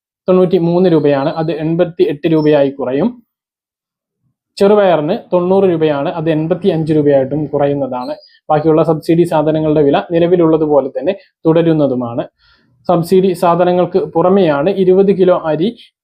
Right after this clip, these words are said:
തുറന്നു വാങ്ങാമെന്ന് ഇപ്പോൾ ഭക്ഷ്യമന്ത്രി പറഞ്ഞിട്ടുള്ളത്. പക്ഷേ, സ്റ്റോക്ക് ഉണ്ടാകുമോ എന്നറിയില്ല. സ്റ്റോക്കുള്ള കടയിൽ നിന്ന് മാത്രമായിരിക്കും അത് ലഭിക്കാനുള്ള സാധ്യത. നിങ്ങളുടെ അടുത്തുള്ള സപ്ലൈകോയിൽ സ്റ്റോക്ക് ഉണ്ടെങ്കിൽ നിങ്ങൾക്ക്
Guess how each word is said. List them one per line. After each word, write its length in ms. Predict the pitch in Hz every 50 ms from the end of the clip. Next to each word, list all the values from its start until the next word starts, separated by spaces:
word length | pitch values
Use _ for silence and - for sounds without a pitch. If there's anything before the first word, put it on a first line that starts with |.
| _ _ -
തുറന്നു 360 | 196 190 208 214 220 220 185 170
വാങ്ങാമെന്ന് 540 | 165 160 160 170 175 180 160 147 151 165
ഇപ്പോൾ 240 | 160 139 147 170 175
ഭക്ഷ്യമന്ത്രി 440 | 156 147 - - 165 165 156 160 165
പറഞ്ഞിട്ടുള്ളത്. 600 | 156 156 143 147 156 165 160 156 139 139 147 151
പക്ഷേ, 180 | 147 - - 180
സ്റ്റോക്ക് 380 | - - - 180 175 175 175 -
ഉണ്ടാകുമോ 560 | 190 185 175 180 175 175 180 190 190 185 165
എന്നറിയില്ല. 380 | 170 165 160 151 143 151 160 180
സ്റ്റോക്കുള്ള 400 | - - 170 151 - 165 165 170
കടയിൽ 280 | 156 156 151 156 156
നിന്ന് 160 | 160 160 165 160
മാത്രമായിരിക്കും 920 | 151 147 143 - 175 160 151 143 139 139 143 185 - _ _ _ _ _ 147
അത് 220 | 143 156 165 156 165
ലഭിക്കാനുള്ള 760 | 156 151 147 151 165 - - 180 160 147 135 135 147 180 202
സാധ്യത. 380 | - - 156 139 135 131 143 170
നിങ്ങളുടെ 340 | 170 151 139 139 143 151 147
അടുത്തുള്ള 480 | 143 151 147 - 185 180 175 175 - -
സപ്ലൈകോയിൽ 460 | 165 147 - 156 151 151 - 147 165
സ്റ്റോക്ക് 340 | 156 - 160 147 143 - 160
ഉണ്ടെങ്കിൽ 360 | 147 139 143 143 147 180 185
നിങ്ങൾക്ക് 400 | 165 151 143 139 139 - - 220